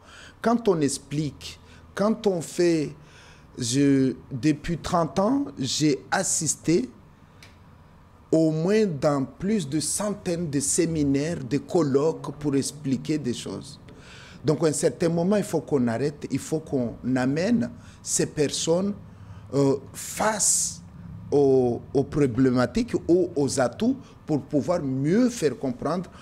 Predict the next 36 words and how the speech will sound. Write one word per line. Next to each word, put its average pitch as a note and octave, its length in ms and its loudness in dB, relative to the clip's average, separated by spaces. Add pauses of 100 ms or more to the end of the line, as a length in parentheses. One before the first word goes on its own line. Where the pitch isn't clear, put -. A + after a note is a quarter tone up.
(160)
ou E3+ 120 4
mieux E3+ 600 4 (360)
associer D3 640 0
cette C#3+ 280 -4
population, A#2+ 680 -2 (260)
car C#3+ 220 2
on B2 140 2
dit A#2+ 240 -2
que D#3 100 2
le B2 160 4
tourisme, D3+ 420 -2
c'est C3+ 140 -2
une A#2 100 2
affaire C3 220 -2
de A2+ 160 -2
tous. - 460 -8 (120)
On B2+ 100 -2
ne A#2+ 40 0
peut E3 180 -2
pas C#3+ 300 -2 (440)
développer F#3 600 4
le D#3 140 2
tourisme C#3 480 -2
dans A#2+ 220 0
un A#2+ 60 0
territoire A#2+ 600 -2 (360)
si - 460 2
la F3+ 140 4
population C3 840 -2
n'est B2 160 2
pas, C#3+ 400 -2 (400)
euh, B2 160 2 (320)
n'a-, A#2+ 320 0
n'est-, B2 300 0
n'adhère C3+ 600 4
pas - 360 -2